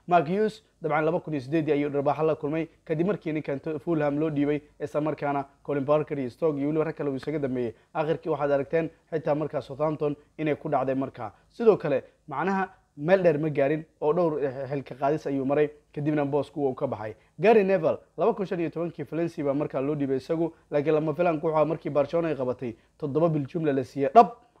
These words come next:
Aa, weliba xitaa markaas isagu dhowr bil isagu fadhiyay, toddoba iyo labaatan kulan ilaa siddeed iyo labaatan kulan buu fadhiyay, kadibna waxaa la yidhi, "Nuu kala wad, dhaaf." Isagu wuxuu sheegay marka inuusan isagoo diyaarin, macallin noqon, inuu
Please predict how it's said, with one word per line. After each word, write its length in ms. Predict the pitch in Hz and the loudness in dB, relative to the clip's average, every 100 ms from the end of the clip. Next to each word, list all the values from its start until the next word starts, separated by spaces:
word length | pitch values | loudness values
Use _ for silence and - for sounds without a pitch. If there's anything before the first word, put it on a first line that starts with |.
| - | -6
Aa, 360 | 151 160 139 - _ - | 0 2 2 0 _ -10
weliba 200 | 170 196 | -4 0
xitaa 340 | 185 175 139 - _ | 0 0 -2 -4 _
markaas 340 | 170 170 156 139 | -6 0 0 0
isagu 400 | 147 180 151 113 _ - | -4 -2 -2 -2 _ 0
dhowr 180 | 175 156 | 2 2
bil 180 | 151 | 0
isagu 300 | 139 - 147 | -2 -2 -4
fadhiyay, 300 | 131 143 147 | -2 -2 0
toddoba 220 | 147 147 160 | 0 0 2
iyo 100 | 147 | 2
labaatan 300 | 139 147 156 | 2 0 -6
kulan 200 | 143 135 | -4 0
ilaa 140 | 143 | -2
siddeed 140 | 127 | -2
iyo 100 | 156 | -2
labaatan 220 | 147 139 151 | 0 -2 -4
kulan 160 | 143 | -6
buu 80 | 139 | -4
fadhiyay, 320 | 135 139 151 - - - | -2 0 0 -2 -10 -8
kadibna 320 | 156 160 151 | -4 -2 0
waxaa 100 | 143 | 0
la 80 | 143 | 0
yidhi, 140 | 139 | 2
"Nuu 120 | 180 | 2
kala 200 | - 175 | 2 2
wad, 120 | 127 - _ _ | 0 -4 _ _
dhaaf." 320 | 175 175 139 - _ _ 156 | 2 2 2 -4 _ _ -10
Isagu 200 | 196 175 | -4 -2
wuxuu 160 | 160 | -2
sheegay 200 | 143 143 | -4 -4
marka 240 | 147 143 147 | -4 -4 -4
inuusan 280 | 147 156 | -4 -6
isagoo 320 | 139 180 160 151 | -6 -2 2 4
diyaarin, 420 | 143 139 143 135 - - | 4 4 4 -2 -10 -8
macallin 420 | 156 147 165 160 | -2 0 0 0
noqon, 240 | 151 156 | -2 -2
inuu 360 | 165 160 143 135 | -2 0 0 -2